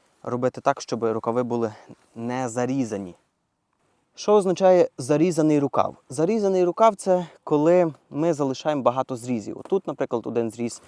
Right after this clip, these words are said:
отут, наприклад, один зріз, тут ще один зріз, і не витримуємо полярності.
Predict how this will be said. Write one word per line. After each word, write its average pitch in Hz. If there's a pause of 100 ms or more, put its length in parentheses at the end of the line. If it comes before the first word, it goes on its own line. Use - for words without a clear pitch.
(140)
отут, 160
наприклад, 127
один 120
зріз, 117
тут 120
ще 160
один 147
зріз, 131 (300)
і 135
не 156
витримуємо 143
полярності. 104